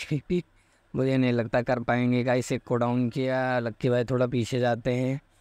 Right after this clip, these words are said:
उधर से दूसरा आएगा भाई। ये देखो लक्की भाई यहाँ पे हील करेंगे, ल-, वो रिवाइव कर दी लक्की भाई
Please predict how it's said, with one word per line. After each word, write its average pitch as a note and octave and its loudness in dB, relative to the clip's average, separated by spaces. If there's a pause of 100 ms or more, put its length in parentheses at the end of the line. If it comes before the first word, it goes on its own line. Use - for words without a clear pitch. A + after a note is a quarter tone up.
(340)
उधर B2+ 0
से C#3 -2
दूसरा B2 0
आएगा B2 0
भाई। A2+ 2 (240)
ये A#2+ 2
देखो A#2 0
लक्की A2+ 0
भाई A2+ 2
यहाँ A2+ 0
पे A#2+ -2
हील A2+ 0
करेंगे, A#2+ 0 (1500)
ल-, F#2+ -2
वो C3 0
रिवाइव B2+ 0
कर B2 2
दी B2 0
लक्की A#2+ -2
भाई A#2 0